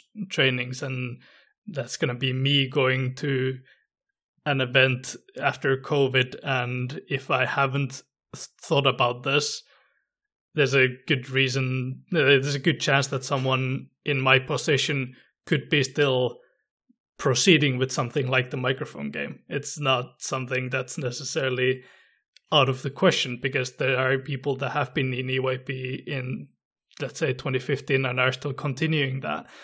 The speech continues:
that are not so much pr-, um, exposed to these topics in their daily lives.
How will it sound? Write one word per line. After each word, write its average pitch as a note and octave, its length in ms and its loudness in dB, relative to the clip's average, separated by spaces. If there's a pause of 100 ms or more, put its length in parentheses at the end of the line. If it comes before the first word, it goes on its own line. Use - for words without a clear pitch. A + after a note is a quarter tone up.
(380)
that B2 360 -4 (120)
are C#3 180 0
not B2+ 200 -2
so C#3 140 -2
much B2+ 240 -4
pr-, C#3+ 340 -4
um, B2+ 500 -6 (200)
exposed - 460 -2
to C3+ 80 -10
these B2+ 240 0
topics B2+ 500 -8
in C#3 160 -8
their C3 460 -6 (100)
daily B2+ 240 -8
lives. B2+ 380 -6